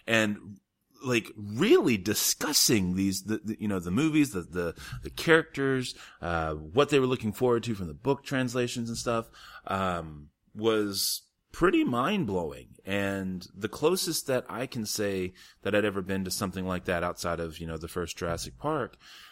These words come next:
was when I went and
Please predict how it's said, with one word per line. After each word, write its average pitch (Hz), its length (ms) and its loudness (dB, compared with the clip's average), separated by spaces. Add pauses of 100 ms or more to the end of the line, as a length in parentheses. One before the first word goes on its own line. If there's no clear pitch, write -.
(100)
was 95 720 2 (140)
when 98 280 -2
I 101 160 2
went 95 420 -2
and 87 520 -6